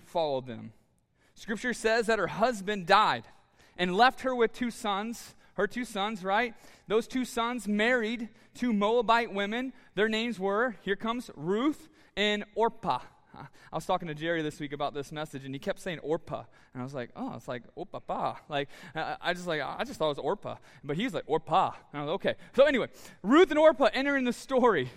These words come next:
<laughs> Listen, I don't know, I'll get off track pretty easily. They married these sons, and then actually ten years later, after her husband dies, her two sons die.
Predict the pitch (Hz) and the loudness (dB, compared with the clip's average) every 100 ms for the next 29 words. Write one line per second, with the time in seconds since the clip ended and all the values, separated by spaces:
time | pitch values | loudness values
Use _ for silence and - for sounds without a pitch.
0 | - _ - 170 180 - 139 - - 170 | -20 _ -12 -6 -6 -8 -18 -20 -8 -6
1 | 143 123 120 117 123 120 117 - 120 117 | -4 -4 -8 -10 -10 -10 -12 -12 -14 -14
2 | - 127 113 117 113 110 - - - _ | -14 -12 -12 -14 -14 -16 -16 -20 -20 _
3 | _ _ _ _ - 170 190 226 247 175 | _ _ _ _ -6 -4 2 6 8 6
4 | 139 - _ _ _ _ _ _ _ - | 2 -12 _ _ _ _ _ _ _ -10
5 | 165 180 151 131 123 143 165 160 170 - | -8 -6 -4 -6 -10 -12 -10 -4 -4 -4
6 | 165 143 123 _ _ _ _ - 180 185 | -8 -8 -8 _ _ _ _ -10 -8 -6
7 | 170 156 143 143 156 135 139 143 127 151 | -6 -8 -4 -2 -2 -4 -6 -8 -10 -8
8 | 143 135 120 113 113 113 135 - 143 - | -8 -10 -8 -8 -8 -12 -16 -14 -16 -14
9 | 127 117 - - 123 | -12 -12 -14 -20 -20